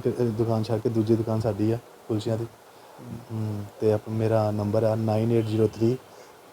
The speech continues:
Speaker 1: ਸੈਵਨ ਫੋਰ ਟੂ ਡਬਲ ਜ਼ੀਰੋ ਏਟ।
Speaker 2: ਦੁਬਾਰਾ ਬੋਲ ਦਿਓ।
Speaker 1: ਨਾਈਨ ਏਟ ਜ਼ੀਰੋ ਥ੍ਰੀ ਸੈਵਨ ਫੋਰ ਟੂ ਡਬਲ ਜ਼ੀਰੋ ਏਟ।
Speaker 2: ਹੂੰ। ਸੋ ਦਰਸ਼ਕਾਂ ਨੂੰ ਇੱਕ ਵਾਰੀ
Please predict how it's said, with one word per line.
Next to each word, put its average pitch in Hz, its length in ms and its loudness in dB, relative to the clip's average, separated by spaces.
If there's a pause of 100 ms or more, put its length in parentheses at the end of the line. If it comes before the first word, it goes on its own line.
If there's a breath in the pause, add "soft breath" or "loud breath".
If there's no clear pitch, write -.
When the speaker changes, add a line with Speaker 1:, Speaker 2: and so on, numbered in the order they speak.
(120)
Speaker 1:
ਸੈਵਨ 113 300 4
ਫੋਰ 117 360 4 (120)
ਟੂ 123 160 10
ਡਬਲ 110 200 6
ਜ਼ੀਰੋ 104 240 4
ਏਟ। 95 140 2 (640)
Speaker 2:
ਦੁਬਾਰਾ 131 320 2
ਬੋਲ 123 180 -8
ਦਿਓ। 117 100 -10 (340)
Speaker 1:
ਨਾਈਨ 123 300 6
ਏਟ 123 140 6
ਜ਼ੀਰੋ 113 200 4
ਥ੍ਰੀ 123 280 4 (360)
ਸੈਵਨ 120 400 4
ਫੋਰ 127 220 2 (200)
ਟੂ 127 120 6
ਡਬਲ 120 180 6
ਜ਼ੀਰੋ 104 240 2
ਏਟ। 95 100 -6 (300)
Speaker 2:
ਹੂੰ। 117 180 -10 (460 soft breath)
ਸੋ - 140 -4 (100)
ਦਰਸ਼ਕਾਂ 165 480 10
ਨੂੰ 202 100 10
ਇੱਕ 185 180 6
ਵਾਰੀ 185 360 6